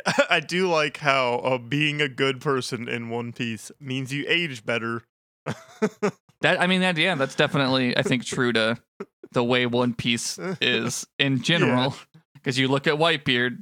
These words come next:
Speaker 2: <laughs>
Speaker 1: Oh, yeah, that's true.
Speaker 2: and he's just hot and ripped up until he's, like, a hundred or whatever.
Speaker 1: <laughs>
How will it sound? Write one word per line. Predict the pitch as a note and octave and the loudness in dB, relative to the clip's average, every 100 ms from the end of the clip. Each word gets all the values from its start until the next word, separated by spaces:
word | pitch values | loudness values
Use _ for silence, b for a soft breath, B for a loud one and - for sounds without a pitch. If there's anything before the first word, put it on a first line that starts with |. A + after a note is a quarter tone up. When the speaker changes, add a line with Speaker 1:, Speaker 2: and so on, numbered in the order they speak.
| - | -6
Speaker 2:
<laughs> | - - - _ - | -6 -6 -14 _ -4
Speaker 1:
Oh, | F#3+ E3+ | 0 0
yeah, | D3 C#3+ C#3 | 0 0 0
that's | C#3 | -4
true. | - C3+ B2 _ _ - | -4 -6 -6 _ _ -6
Speaker 2:
and | B2 B2 | -2 0
he's | B2+ | 0
just | - B2 - _ _ - | -2 -4 -6 _ _ -8
hot | B2+ B2 B2+ | 0 0 2
and | B2 | 0
ripped | C3 B2 - | 0 0 -2
up | A#2 A#2+ | -6 -4
until | A#2 A#2+ | -4 -2
he's, | A#2 A#2 | 0 0
like, | A2+ | 0
a | A#2 | 0
hundred | - B2+ A#2 G#2+ | 0 0 0 -4
or | G#2+ | -4
whatever. | A2+ A2 A2 | -4 -6 -8
Speaker 1:
<laughs> | - | -12